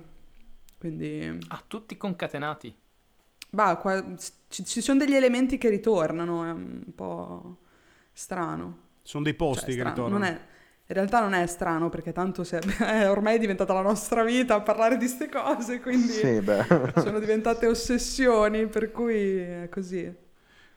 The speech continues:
Speaker 3: Io ad esempio adesso da quando li scrivo sto sempre tornando a una casa.
Speaker 1: Mm, mm, mm.
Speaker 3: C'è sempre questa casa,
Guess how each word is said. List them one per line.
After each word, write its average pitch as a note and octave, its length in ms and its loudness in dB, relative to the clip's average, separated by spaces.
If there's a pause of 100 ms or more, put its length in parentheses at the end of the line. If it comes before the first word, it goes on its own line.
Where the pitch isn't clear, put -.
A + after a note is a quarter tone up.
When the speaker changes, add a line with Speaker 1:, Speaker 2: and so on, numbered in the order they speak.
(140)
Speaker 3:
Io D3+ 100 0
ad D3 60 4
esempio F3+ 260 2
adesso E3+ 180 2
da C#3+ 80 0
quando D3+ 220 0
li D3 80 -2
scrivo F3 320 0
sto D3 120 -4
sempre C#3 280 -4
tornando C#3 340 -2
a - 40 -2
una C#3 80 -4
casa. A2+ 360 -4 (1300)
Speaker 1:
Mm, F#3 60 -8
mm, E3+ 160 -12 (120)
mm. E3+ 60 -12 (140)
Speaker 3:
C'è D3 120 -4
sempre E3 300 0
questa C#3+ 220 -4
casa, B2+ 400 -2